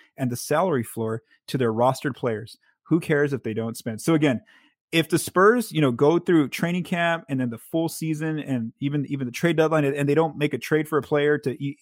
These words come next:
uh, you know, use some of that cap space for sign a player, it's fine. At the end of the year, what's gonna happen is the players that are in the current roster by the end of the year, they're gonna basically get a little salary, uh, a little bump here, a little bonuses, uh, here to end the season. So again, it, it, it gets distributed,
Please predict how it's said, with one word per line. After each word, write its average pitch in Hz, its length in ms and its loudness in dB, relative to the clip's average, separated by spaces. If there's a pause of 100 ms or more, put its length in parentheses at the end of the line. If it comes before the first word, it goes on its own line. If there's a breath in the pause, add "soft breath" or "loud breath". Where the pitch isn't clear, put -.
uh, 127 100 -6
you 120 140 -6
know, 123 80 -4 (200)
use 135 180 -4
some 143 80 -2
of 135 60 0
that 123 100 -4
cap 135 160 -2
space 135 160 -4
for 120 100 -6
sign 135 260 -2
a 143 40 -2
player, 165 320 0 (480 loud breath)
it's 156 220 -2
fine. 170 240 2
At 127 100 -2
the 135 100 -4
end 151 120 -2
of 156 40 -2
the 143 80 -4
year, 151 140 0
what's 143 160 0
gonna 131 140 -4
happen 147 280 -2
is 123 120 -2
the 131 80 -2
players 160 320 0
that 147 80 2
are 135 40 2
in 127 60 -2
the 127 80 -4
current 214 380 2
roster 135 320 0
by 131 100 0
the 127 120 -2
end 127 100 0
of 123 80 -4
the 127 60 -4
year, 127 140 0
they're 131 140 0
gonna 185 160 -2
basically 151 420 -2
get 135 160 -2
a 131 40 -2
little 131 180 -4
salary, 151 380 -2
uh, 127 180 -2
a 131 60 -2
little 131 160 0
bump 147 240 -2
here, 131 100 -2
a 117 60 -2
little 120 120 -4
bonuses, 123 540 -6 (300 soft breath)
uh, 127 80 -2
here 131 240 0
to 139 160 -8
end 135 120 0
the 120 60 -6
season. 135 320 -4
So 127 160 -4
again, 120 240 -4
it, 117 100 -6
it, 127 360 -6
it 131 120 -6
gets 135 200 -4
distributed, 131 600 -2